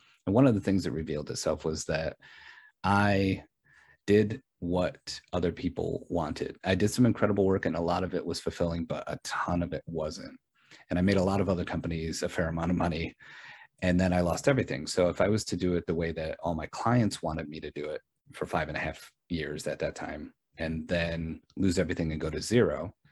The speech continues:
or if I look back and said, if I would have done the last five and a half years the way I wanted to do it, and it didn't work at all, I'd be at the same zero. And that was enough to convince me that from here on out, I'm doing it my way. And that's,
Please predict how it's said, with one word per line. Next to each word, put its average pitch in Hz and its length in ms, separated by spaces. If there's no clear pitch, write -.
or 90 580
if 90 100
I 87 60
look 85 200
back 82 200
and 73 80
said, 82 140
if 80 120
I 82 40
would 80 120
have 80 120
done 80 120
the 80 100
last 80 200
five 82 180
and 80 80
a 85 40
half 82 300
years 78 520
the 85 100
way 78 260
I 113 200
wanted 80 360
to - 80
do - 200
it, 80 180
and 87 100
it 82 160
didn't 92 220
work 87 220
at - 120
all, 85 460
I'd 87 140
be 92 120
at 92 100
the 104 80
same 82 360
zero. 76 580
And 80 200
that 92 180
was 92 160
enough 87 220
to - 80
convince 80 420
me 80 100
that 73 200
from - 160
here - 300
on 101 140
out, 85 280
I'm 85 100
doing 82 180
it 78 120
my 80 180
way. 78 300
And 78 140
that's, - 480